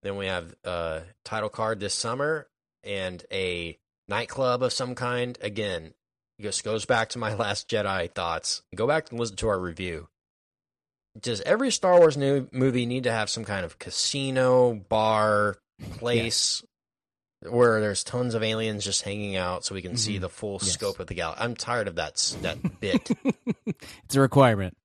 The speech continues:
Speaker 1: We
Speaker 2: Sorry.
Speaker 1: know there
Speaker 2: It's
Speaker 1: are
Speaker 2: in the
Speaker 1: aliens,
Speaker 2: contract.
Speaker 1: uh, yeah.
Speaker 2: It's in the contract.
Speaker 1: And w-, then we have a, uh, standoff sequence, it looks of some kind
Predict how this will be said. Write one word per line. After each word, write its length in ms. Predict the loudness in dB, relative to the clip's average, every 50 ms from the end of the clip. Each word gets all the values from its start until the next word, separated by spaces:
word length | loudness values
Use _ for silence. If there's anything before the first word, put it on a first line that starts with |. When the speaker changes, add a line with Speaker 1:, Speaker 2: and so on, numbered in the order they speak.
| _ 0
Speaker 1:
We 80 | 2
Speaker 2:
Sorry. 120 | 6 6 8
Speaker 1:
know 120 | 8 8
there 100 | 8 10 10
Speaker 2:
It's 40 | 10
Speaker 1:
are 60 | 10
Speaker 2:
in 60 | 10 8 8
the 60 | 6
Speaker 1:
aliens, 240 | 6 6 6 4 2
Speaker 2:
contract. 180 | 2 2 2
Speaker 1:
uh, 40 | 0
yeah. 300 | -2 -4 -2 -2 -2 -2 0
Speaker 2:
It's 80 | 0
in 80 | 0 0
the 80 | 0
contract. 500 | 0 0 -2 -2 -2 -4 -6 -8 -8 -10 -14 _ _ -20 -20 -16 -16 -16 -16 -12 -6
Speaker 1:
And 120 | -6 -4 -2
w-, 160 | -2 -4 -4 -4 -2
then 140 | 0 0 2
we 100 | 4 4
have 260 | 4 6 4 6 6
a, 240 | 6 6 6 6 4
uh, 160 | 4 2 2
standoff 600 | 0 -2 0 0 0 0 2 2 2 2 2 0
sequence, 500 | 0 0 0 0 2 0 0 0 -2 -6
it 120 | -4 -2
looks 240 | 0 0 0 0 -2
of 80 | -4 -2
some 200 | -4 -4 -4 -2
kind 420 | 0 0 2 2 2 0 0